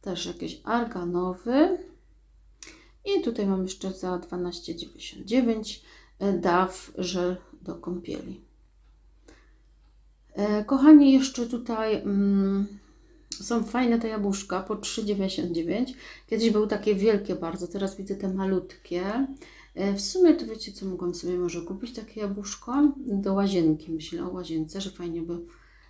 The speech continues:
wyglądało. Zobaczcie, tutaj zielone i bordowe jest, i beżowe, i białe,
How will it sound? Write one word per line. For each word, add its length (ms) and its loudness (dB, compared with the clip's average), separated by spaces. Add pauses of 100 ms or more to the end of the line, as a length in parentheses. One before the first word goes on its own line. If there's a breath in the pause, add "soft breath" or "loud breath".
wyglądało. 640 0
Zobaczcie, 440 -6
tutaj 280 -6
zielone 640 0
i 160 -4
bordowe 640 -4
jest, 540 -6
i 360 -4
beżowe, 480 -6
i 160 -6
białe, 480 -2